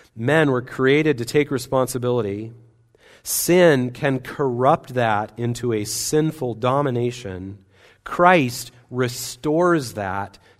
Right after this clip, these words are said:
to loving, self-sacrificing responsibility. A God-honoring man humbly watches for every opportunity to take responsibility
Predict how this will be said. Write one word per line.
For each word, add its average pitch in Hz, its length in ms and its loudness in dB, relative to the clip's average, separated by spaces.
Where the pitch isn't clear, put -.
to 123 100 -4
loving, 110 800 0
self-sacrificing 107 1600 -4
responsibility. 87 920 -16
A 104 80 -12
God-honoring 147 640 2
man 110 320 0
humbly 139 400 -2
watches 104 520 -6
for 107 180 -8
every 135 240 -2
opportunity 117 600 -6
to 101 100 -10
take 123 260 -10
responsibility 101 920 -10